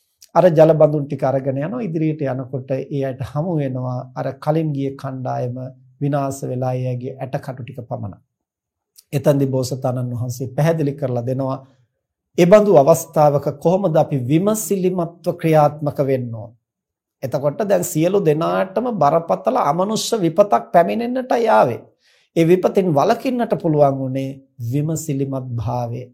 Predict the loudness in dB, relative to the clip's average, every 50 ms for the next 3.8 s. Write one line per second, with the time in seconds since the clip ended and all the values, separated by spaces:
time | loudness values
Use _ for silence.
0 | _ _ -2 2 2 4 4 4 4 2 2 -2 -6 -4 -4 -4 -4 -4 -2 0
1 | 2 2 2 2 -2 -6 -10 -16 _ _ _ _ _ _ 2 6 6 8 8 6
2 | 4 2 0 0 0 2 2 4 4 4 4 2 0 0 0 -2 0 0 0 0
3 | 0 0 0 -2 -2 2 2 4 4 4 6 6 8 6 6 6